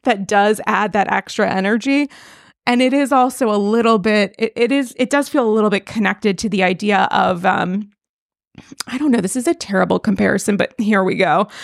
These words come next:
Almost the idea of, like, the ways that Housewives of Salt Lake City feels like it's playing house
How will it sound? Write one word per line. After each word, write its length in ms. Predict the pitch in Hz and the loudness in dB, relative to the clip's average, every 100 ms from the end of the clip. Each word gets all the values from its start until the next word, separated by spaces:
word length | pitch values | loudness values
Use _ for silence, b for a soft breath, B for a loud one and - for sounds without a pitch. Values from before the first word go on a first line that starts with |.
| B B B B B - | B B B B B -6
Almost 340 | 302 523 539 | -2 0 0
the 120 | - 349 | 2 2
idea 480 | 269 240 247 233 - | 2 0 2 2 0
of, 220 | 208 185 | -4 -2
like, 400 | 202 196 - - | 0 -2 -4 -12
the 160 | 208 247 | -2 0
ways 460 | 220 233 269 277 - | 2 4 4 2 0
that 320 | 240 208 208 | 2 2 0
Housewives 760 | 202 208 202 214 208 202 185 - | 0 0 -2 -2 0 0 -4 -2
of 240 | 202 196 | -2 -2
Salt 240 | - 202 - | -2 0 0
Lake 160 | 190 | -2
City 320 | - 202 202 | -2 -2 -2
feels 460 | 202 - 208 190 196 | -4 -2 0 0 0
like 200 | 202 190 | -2 -2
it's 180 | - - | -4 -6
playing 420 | - 196 196 196 | -6 -2 -2 -2
house 640 | 175 170 175 247 - - | -4 -4 0 -2 -4 -12